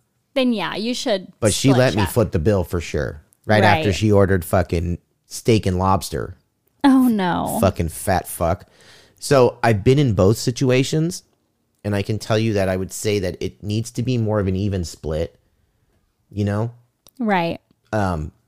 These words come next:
Speaker 2: I was kinda glad when you and I went on our first date that the dinner thing kinda fell through, because it allowed me to kind of, like, just go to the movie and not have to pay for all this shit.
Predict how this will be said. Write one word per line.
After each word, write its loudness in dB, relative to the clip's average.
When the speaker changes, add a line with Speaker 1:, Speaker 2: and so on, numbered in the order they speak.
Speaker 2:
I 2
was 0
kinda 0
glad 0
when -2
you -2
and -2
I 0
went 0
on -2
our -2
first -4
date 0
that -2
the -2
dinner -2
thing -4
kinda -6
fell -4
through, -2
because -2
it -2
allowed 0
me -6
to -8
kind -6
of, -10
like, -6
just -6
go 2
to -4
the -2
movie -2
and -4
not -6
have -6
to -16
pay -6
for -8
all -2
this -6
shit. -8